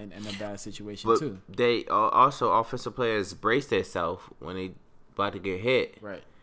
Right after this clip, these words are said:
Speaker 2: So the impact won't be as powerful.
Speaker 1: Right.
Speaker 2: So you bracing yourself, but when you brace yourself, you kinda scrunch your body.
Speaker 1: Right.
Speaker 2: So technically, you're dropping your head.
Speaker 1: Uh, I don't know. W-, we're, we're gonna see. They, they're gonna screw it up. I'm pretty sure. We'll,
Speaker 2: Oh,
Speaker 1: we'll, we'll
Speaker 2: oh,
Speaker 1: see as soon as, as soon as
Speaker 2: absolutely.
Speaker 1: the, the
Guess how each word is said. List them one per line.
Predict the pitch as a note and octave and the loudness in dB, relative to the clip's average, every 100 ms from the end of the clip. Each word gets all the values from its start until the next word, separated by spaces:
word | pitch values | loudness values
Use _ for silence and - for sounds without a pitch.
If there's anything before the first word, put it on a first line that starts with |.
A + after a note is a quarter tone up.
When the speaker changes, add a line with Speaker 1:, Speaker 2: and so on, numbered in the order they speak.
| _ | _
Speaker 2:
So | - G#2 | -6 -2
the | F#2 | 0
impact | G#2 A2 G2+ F#2 | -2 -2 -2 -2
won't | F2 | -6
be | F#2 F2+ D2+ | -6 -6 -6
as | E2+ E2+ - - - - - - | -8 -10 -12 -18 -20 -20 -20 0
powerful. | B2+ B2+ G2+ - E2+ | 6 6 4 -2 -12
Speaker 1:
Right. | G2+ G2+ - - - - - - | -10 -12 -12 -14 -16 -18 -20 -20
Speaker 2:
So | - | -10
you | F#2 E2+ | -8 -4
bracing | G#2 C3 C3+ G#2 | 2 2 2 -4
yourself, | - - - | -4 -8 -6
but | F#2+ - | -8 -2
when | F#2 | -2
you | F#2 | -2
brace | F2+ A#2 C3+ | 0 2 2
yourself, | A#2 - E2+ F#2 | -2 -4 -4 -4
you | |
kinda | F2 G#2 F2 | -4 -2 -4
scrunch | - G2 F2 - | -6 -6 -6 -8
your | |
body. | - A#2 G2+ - F#2+ | 0 0 0 -6 -10
Speaker 1:
Right. | G2 E2 - | -12 -14 -12
Speaker 2:
So | - F2 | -6 -6
technically, | E2+ C3 A2+ G2+ | -2 -4 -4 -10
you're | F2 | -8
dropping | F2 E2+ E2 D2 | -4 -4 -6 -12
your | E2+ | -8
head. | A2 F2+ - - - - - - | -6 -8 -10 -20 -20 -20 -20 -18
Speaker 1:
Uh, | A2+ A2 A2 - | -16 -14 -16 -6
I | D#3 | -2
don't | D#3+ | 0
know. | C3 A2+ | 2 0
W-, | A#2+ G#2+ | 0 0
we're, | A#2 D#3 D3 A2 | 6 8 8 8
we're | C#3+ C#3+ | 10 10
gonna | A#2+ | 6
see. | A2+ A2+ | 4 4
They, | A2 F2 | 4 0
they're | G2+ C3 | 2 4
gonna | C#3+ B2 | 4 2
screw | - G#2 G2 | 2 0 0
it | |
up. | F#2 G#2 | -2 -2
I'm | |
pretty | G2 G2+ | -2 -2
sure. | F2+ G2 F#2+ A2 | -2 -4 -6 2
We'll, | - | 6
Speaker 2:
Oh, | C3 C#3+ | 8 8
Speaker 1:
we'll, | C3+ B2 | 8 6
we'll | C3+ D3 | 4 6
Speaker 2:
oh, | F#3 | 6
Speaker 1:
see | A#2+ | 6
as | A2 | 2
soon | E3+ | 2
as, | F3 | 0
as | - | -2
soon | B2 C#3 B2+ A#2 | -2 0 0 -4
as | G#2+ | -4
Speaker 2:
absolutely. | G#2 G2 | -8 -8
Speaker 1:
the, | - G#2+ | -8 -8
the | G#2 G2 | -4 -4